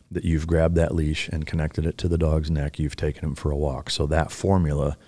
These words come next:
i-, is a perfect and correct formula in the dog's mind. So you need to now make that formula not make sense to them. So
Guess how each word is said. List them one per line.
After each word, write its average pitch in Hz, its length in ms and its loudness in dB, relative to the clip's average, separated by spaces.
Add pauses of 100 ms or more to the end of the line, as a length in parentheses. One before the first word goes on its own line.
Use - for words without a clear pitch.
(840)
i-, - 140 -6
is 87 200 2
a 76 120 2
perfect 85 480 2
and 76 160 -4
correct 80 260 -2
formula 76 540 -2
in 73 100 -4
the 71 60 -2
dog's 71 340 -4
mind. 73 320 -2
So - 140 -4
you 85 80 2
need 90 180 4
to 82 60 0
now 85 280 0
make 76 300 0
that 80 280 0
formula 80 460 0
not 73 280 -4
make 73 200 -6
sense 87 300 2
to - 100 -4
them. 71 200 -4
So 71 320 -2